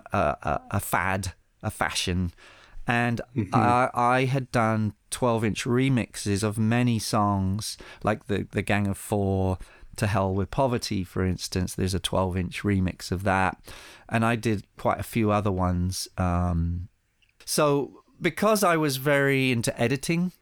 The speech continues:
Speaker 1: tape, and, uh, and, and I, and I'd done that pop music thing that was a huge
Speaker 2: Yep.
Speaker 1: success,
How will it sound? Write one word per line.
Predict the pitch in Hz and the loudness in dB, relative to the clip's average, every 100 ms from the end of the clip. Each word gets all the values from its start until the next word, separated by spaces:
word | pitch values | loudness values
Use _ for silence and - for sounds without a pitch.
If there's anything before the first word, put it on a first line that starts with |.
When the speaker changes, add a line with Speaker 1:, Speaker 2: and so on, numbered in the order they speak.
| _ | _
Speaker 1:
tape, | - 147 160 - - _ _ _ _ _ - - - _ - | -2 0 0 -4 -20 _ _ _ _ _ -16 -16 -20 _ -2
and, | 120 117 113 110 107 - _ _ - | 0 2 0 0 -2 -6 _ _ -2
uh, | 110 104 101 98 - | 2 4 4 2 0
and, | 107 104 | 0 0
and | - 101 | 0 0
I, | 98 - | 0 -4
and | - 101 | -4 -2
I'd | 101 | 0
done | 107 101 | 0 0
that | 104 95 | 0 -4
pop | - 117 | -8 -6
music | 123 117 120 127 - | -2 -2 0 -4 -2
thing | 123 131 143 135 | -2 0 0 -2
that | - - - - - | -6 -6 -18 -14 -4
was | 95 90 | -4 -4
a | 110 | -10
huge | 104 107 98 95 - | -4 -2 -2 -2 -6
Speaker 2:
Yep. | 98 - | -6 -8
Speaker 1:
success, | - - - 101 | -10 -8 -2 -2